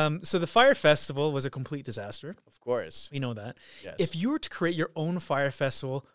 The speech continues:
Speaker 1: who would your top five acts be?
Speaker 2: Who would my top five acts be? Um, like, just in terms of
Speaker 1: Yeah, like
Speaker 2: just, like, D Js?
Speaker 1: D Js, money is no object 'cause you're gonna rip off these, uh, these investors anyways. <laughs>
Speaker 2: Yeah, well,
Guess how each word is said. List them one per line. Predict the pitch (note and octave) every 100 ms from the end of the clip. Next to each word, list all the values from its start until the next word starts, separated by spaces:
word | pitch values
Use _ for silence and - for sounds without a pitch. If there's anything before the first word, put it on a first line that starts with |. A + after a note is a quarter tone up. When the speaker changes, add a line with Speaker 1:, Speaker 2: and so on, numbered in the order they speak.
| _
Speaker 1:
who | - B3
would | A3+
your | G#3+
top | - D#3 -
five | - C3+ B2+ B2
acts | B2+ A#2+ - - _ _ _ _
be? | A#2 G#2+ _ _ _ _ _
Speaker 2:
Who | D#3
would | F#3
my | F3+ C#3+
top | C#3 A#2+ B2
five | - G#2+ F#2+ F#2+ -
acts | F2 F2 F2 - -
be? | F#2 F2 E2+ E2 F2+ _ _ _
Um, | G2 G2 F#2+ F#2 F#2 F#2 F2+ F2+ F2 E2+ B2 _ _
like, | A2 G2
just | - A#2 A2+ - - - -
in | A2 G#2+
terms | - G#2+ G#2 G#2+
of | G2 F2 F2 - -
Speaker 1:
Yeah, | C3 B2 G#2+ -
like | A2
Speaker 2:
just, | G#2+ G#2+ G#2+
like, | F2+ E2+ -
D | G2 G2
Js? | G2+ A2 B2 - _
Speaker 1:
D | C#3
Js, | C#3+ D3+ D3+ C#3+ - - _
money | C3+ C#3 D3+
is | C3
no | C3+
object | C3 C3 C3+ C3
'cause | A#2+
you're | B2
gonna | B2+ B2
rip | B2+ C3
off | A#2+
these, | C3+ A#2
uh, | A#2 A#2 B2
these | C#3+ C3
investors | A#2 A#2 A2+ B2+ A2+
anyways. | A#2+ C3+ -
<laughs> | C3+ D3
Speaker 2:
Yeah, | F3 D#3+
well, | C#3 B2+